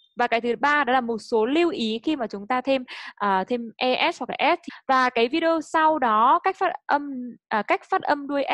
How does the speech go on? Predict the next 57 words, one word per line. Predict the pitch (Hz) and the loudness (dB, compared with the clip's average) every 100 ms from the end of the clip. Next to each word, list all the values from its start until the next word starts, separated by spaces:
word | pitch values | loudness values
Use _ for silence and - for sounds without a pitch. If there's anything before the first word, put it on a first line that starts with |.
| 349 | -2
S | - | -2
và | |
E | 208 247 330 | -2 0 0
S | - | -2
phần | 233 | -4
hai | 233 277 285 247 - - - | -4 -2 -2 -4 -10 -10 -4
thì | 233 | -2
Thanh | 277 277 | -2 -4
sẽ | - - 339 | -6 -2 -2
đi | 302 302 | 0 0
đến | 240 214 247 349 - - | 0 -2 -4 -14 -20 -6
giải | 254 285 | -2 -2
quyết | 320 | -2
cho | 330 | -2
mọi | 269 - | -4 -6
người, | 214 208 185 - - | -4 -2 -4 -8 -14
à, | - 190 | -6 -6
cái | 185 | -2
câu | 247 269 | 0 2
hỏi | 262 208 | 0 -2
đó | 196 | -4
là | 208 233 208 _ _ | -2 -2 -4 _ _
vậy | 240 214 | -4 -2
thì | 233 | -4
cái | 202 185 | -4 -4
đuôi | 269 269 - 349 | -4 -4 -2 -2
S | 403 - | -2 -4
và | |
E | 208 214 - 294 | -2 -2 0 -2
S | - | -4
thì | 226 | -12
chúng | 190 | -10
ta | 190 220 | -8 -8
sẽ | - | -6
được | 254 247 | -6 -4
đọc | 247 214 - | -6 -6 -10
như | 233 | -8
thế | 208 | -6
nào | 208 233 208 | -2 0 0
ở | 185 | -2
trong | 208 | -6
tiếng | 196 | -6
Anh, | 196 247 208 - - | -4 -4 -6 -18 -12
được | 196 | -2
chưa? | - - _ _ | -2 -2 _ _
Ok, | - 220 247 - - - | -6 0 0 -2 -12 -6
à, | - 240 233 | 0 2 2
bài | 247 | 2
trước | 247 427 - | 2 0 -2
thì | 285 | -6
chúng | 226 | -4
ta | 262 | -2
đã | 277 269 | 0 -2
nói | 240 208 220 | -2 -2 0
về | 277 226 202 - | 2 2 0 -2
ending | 277 285 277 | -4 -4 -2
sounds, | 302 277 240 190 - | 0 0 0 -6 -16